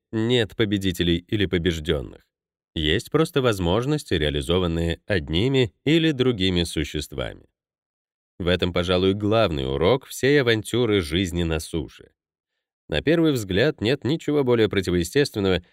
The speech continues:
чем жизнь вне воды. Но в жизни нет правил, есть только возможности и их реализация. Жизнь просачивается всюду, куда она принципиально может просочиться.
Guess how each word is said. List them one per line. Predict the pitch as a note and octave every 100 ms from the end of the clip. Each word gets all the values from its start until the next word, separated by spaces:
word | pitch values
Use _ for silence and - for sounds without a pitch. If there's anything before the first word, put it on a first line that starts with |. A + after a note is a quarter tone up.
| _
чем | - A#2 F#2
жизнь | E2 A2+ G#2 G2+ -
вне | A2 F#2+ F2+ D#2+
воды. | E2+ D#2 D2 - _ _ _ _ _ -
Но | E2+ D#2+
в | C2+
жизни | C#2 E2 A#2+ C3+ C#3+
нет | G#2 G#2+ -
правил, | D#3+ D3 G2 C#2+ - _ _ -
есть | D#2 C#2+
только | F#2+ F2 F2+
возможности | F2 D#2 A2 C3 C3+ C#3 - D2
и | A#1 E2+ D#2+
их | - G#2 G2
реализация. | F2+ E2+ F2 A2+ A2+ - - G1+ - _ _ _ _ _ _ _ _ -
Жизнь | E2+ D#2 C3 F3+ E3+ E3+
просачивается | B2+ C3 - A#2+ - A#2 - G2+
всюду, | - - B2+ C3+ A#2+
куда | G2+ F#2+
она | G2
принципиально | F#2 F#2 F2 E2 E2+ F#2 F#2
может | D#2+ E2 E2+ F2 -
просочиться. | D#2+ - D2 - B1 - - -